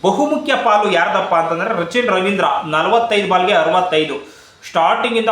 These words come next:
ಕೊನೆವರೆಗೂ ನಿಂತ್ಕೊಂಡು ಆಡಿದ್ರಲ್ಲ, was a great innings of, great innings of in this ಐ ಪಿ ಎಲ್ ಅಂತಲೇ ಹೇಳ್ಬೋದು.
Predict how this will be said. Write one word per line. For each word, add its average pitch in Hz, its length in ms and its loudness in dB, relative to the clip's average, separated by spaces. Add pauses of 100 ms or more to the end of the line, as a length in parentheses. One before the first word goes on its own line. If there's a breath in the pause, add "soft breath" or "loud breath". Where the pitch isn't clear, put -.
(120)
ಕೊನೆವರೆಗೂ 220 1000 0 (480)
ನಿಂತ್ಕೊಂಡು 190 420 0
ಆಡಿದ್ರಲ್ಲ, 170 360 0
was 151 420 0
a 160 360 -4
great 240 300 0
innings 190 360 -2
of, 165 500 0 (440 loud breath)
great 220 200 0
innings 220 340 0
of 175 400 -2
in 156 100 -8
this 165 220 -4
ಐ 160 80 0
ಪಿ 170 160 -8
ಎಲ್ 165 140 2
ಅಂತಲೇ 156 300 0
ಹೇಳ್ಬೋದು. 139 600 -4